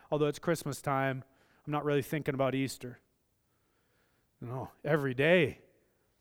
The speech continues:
is Easter Sunday in a certain sense. So as we consider the power of God to resurrect, the, the question is, are you believing personally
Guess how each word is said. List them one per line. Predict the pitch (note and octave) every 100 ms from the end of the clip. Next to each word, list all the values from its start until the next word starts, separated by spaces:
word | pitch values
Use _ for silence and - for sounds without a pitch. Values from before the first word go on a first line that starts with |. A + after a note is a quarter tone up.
| _ _ -
is | A2+
Easter | C3 A#2+ B2+
Sunday | - C#3+ C3+ B2 A#2+
in | A#2
a |
certain | - D3 C#3+ A2+
sense. | - F#2+ G2 - - _ _ _ _ _ _ _ _ _ _ _ _
So | - F#3
as | F3+ F#3
we |
consider | F3+ F#3+ F3 - G3+ F#3+
the | E3
power | - F3+ F3
of | D#3
God | E3+ E3 D#3+
to | D3
resurrect, | E3 D#3+ D3 C#3+ D#3+ D#3+ - - _ _ _ _ _ _ _ - -
the, | C3 C#3+ -
the | C#3
question | - F3+ E3+ F3
is, | D#3 D#3 C3+ - - _ _ _ -
are | D#3+
you | F3 E3+
believing | D#3 D#3+ E3+ E3 D3+
personally | - - F3 F3+ - E3+ D#3